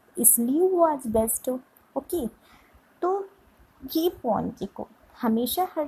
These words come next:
चीज़ के नेगेटिव पॉइंट को मत देखो, पॉजिटिव पॉइंट को देखो। और ये गलती आज के स्टूडेंट बहुत करते हैं,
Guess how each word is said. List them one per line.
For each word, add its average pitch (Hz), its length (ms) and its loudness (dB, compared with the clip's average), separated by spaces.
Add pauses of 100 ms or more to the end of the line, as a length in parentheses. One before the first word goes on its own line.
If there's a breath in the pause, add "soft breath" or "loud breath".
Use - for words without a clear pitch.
(100)
चीज़ 330 240 -8
के 392 160 -2
नेगेटिव 214 720 4
पॉइंट 330 300 0
को 349 80 -2
मत 339 180 4
देखो, 208 360 -4 (500 soft breath)
पॉजिटिव - 580 2
पॉइंट 220 280 0
को 202 80 -6
देखो। - 1040 -10
और 214 200 -2 (320)
ये 247 340 2 (100)
गलती 196 440 2 (180)
आज 294 260 2
के 269 160 -6
स्टूडेंट 214 560 -6
बहुत 190 340 -4
करते - 340 -10
हैं, - 80 -14